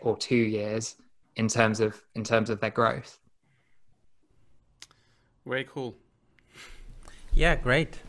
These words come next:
Speaker 3: Um, Wasim, do you have any more questions?
Speaker 2: I think, yeah, I have so many, but I think we are limited with time now.
Speaker 3: Yeah.
Speaker 2: But it's been, yeah, so exciting speaking with Nelson. I'm pretty sure we'll connect again. Um, there's a lot, m-, many things which we have in common.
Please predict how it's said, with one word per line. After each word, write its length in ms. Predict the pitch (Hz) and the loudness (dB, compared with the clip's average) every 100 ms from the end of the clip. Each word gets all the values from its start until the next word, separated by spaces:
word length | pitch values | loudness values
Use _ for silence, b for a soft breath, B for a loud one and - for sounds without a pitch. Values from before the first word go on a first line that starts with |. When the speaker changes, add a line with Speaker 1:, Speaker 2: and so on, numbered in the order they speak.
| - | -10
Speaker 3:
Um, 320 | 151 120 123 123 - | -2 -2 -2 -8 -14
Wasim, 320 | - 151 156 | -10 -6 -4
do 80 | 139 | -4
you 40 | |
have 60 | 127 | -4
any 160 | 123 135 | -4 -4
more 180 | 135 131 | -6 -10
questions? 340 | - 131 - 160 | -12 -12 -12 -4
Speaker 2:
I 100 | 135 | 0
think, 220 | 139 170 147 | 0 0 2
yeah, 260 | 139 127 | 4 4
I 140 | 127 139 | 4 4
have 200 | 147 127 | 2 0
so 240 | - 151 | -2 -2
many, 220 | 147 139 123 | 0 -2 0
but 200 | 120 104 | -2 -2
I 60 | |
think 260 | 117 123 117 | -6 -6 -6
we 120 | 117 | -6
are 60 | 113 | -4
limited 340 | 113 117 113 | -6 -6 -6
with 120 | 110 | -8
time 300 | - 107 110 | -8 -8 -6
now. 240 | 101 101 101 B B | -6 -10 -12 B B
Speaker 3:
Yeah. 220 | 113 113 | -8 -4
Speaker 2:
But 160 | 110 107 | -4 -6
it's 220 | - 117 | -8 -10
been, 300 | - 131 120 117 _ - | -6 -4 -6 -8 _ -12
yeah, 180 | 120 110 | -4 -4
so 340 | 107 - 127 | -4 -2 2
exciting 500 | 120 - 120 117 113 | 2 2 -4 -4 -6
speaking 400 | 107 113 104 107 | -6 -6 -6 -6
with 160 | 104 98 | -4 -4
Nelson. 400 | 101 104 - 104 | -6 -6 -10 -8
I'm 320 | 104 110 135 | -6 -6 -6
pretty 240 | 123 151 139 | 0 0 2
sure 280 | 135 117 | 2 2
we'll 140 | 113 113 | 2 -2
connect 420 | - 117 110 - | -2 -4 -4 -6
again. 400 | 104 107 120 143 b b b b - | -6 -4 -4 -6 b b b b -8
Um, 340 | 101 101 101 | -6 -4 -4
there's 220 | 110 113 | -2 -2
a 80 | 113 | 0
lot, 260 | 110 120 117 | 2 2 0
m-, 100 | 120 - - - - | -6 -10 -20 -12 -4
many 160 | 117 | -2
things 360 | 110 120 117 113 | 0 -2 -2 -2
which 180 | 110 120 | -6 -6
we 80 | |
have 220 | 107 110 110 | -4 -4 -4
in 80 | |
common. 400 | 104 113 110 143 | -6 -6 -6 -6